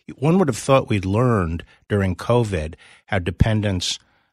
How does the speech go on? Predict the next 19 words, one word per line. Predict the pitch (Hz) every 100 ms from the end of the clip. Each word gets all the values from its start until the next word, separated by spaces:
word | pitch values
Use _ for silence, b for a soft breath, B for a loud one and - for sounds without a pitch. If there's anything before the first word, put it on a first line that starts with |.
| _ -
uh, |
on | 90 95
foreign | 92 - 98 90 90
countries | - 95 - 80
is | 82 85
a |
dangerous | 80 90 90 90 -
thing. | 104 95
There's | 92 90
nothing | 135 - 135
more | 113 117
important | 101 - 117 95
for | 98
our | 87
national | 90 95 92 92
security | - 90 - 101 90
than | 80 82
energy | 90 98 90 80 87
independence | 82 80 80 - 90 80 78 -